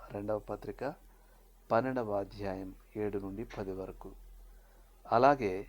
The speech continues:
హెబ్రీ గ్రంథకర్త ఆ రెండో అంశంతో ఏకీభవించి ఉండేవాడు.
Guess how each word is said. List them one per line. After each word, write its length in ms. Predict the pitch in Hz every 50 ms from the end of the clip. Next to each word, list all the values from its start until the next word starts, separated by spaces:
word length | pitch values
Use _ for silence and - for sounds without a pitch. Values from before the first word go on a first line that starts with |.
| - - - - -
హెబ్రీ 520 | - - 117 113 117 139 147 156 156 147 143
గ్రంథకర్త 840 | 120 104 101 101 104 110 107 - 113 104 104 - - 127 113 92 92 - - - - - - - - - - - - - - -
ఆ 120 | - 107 110
రెండో 400 | 107 113 113 131 139 160 160 151
అంశంతో 640 | 131 113 113 - - 117 113 110 - 123 135 135 - -
ఏకీభవించి 800 | - 104 107 107 - - 107 101 101 98 98 98 98 - - 165
ఉండేవాడు. 500 | 147 113 98 92 95 92 92 92 92 92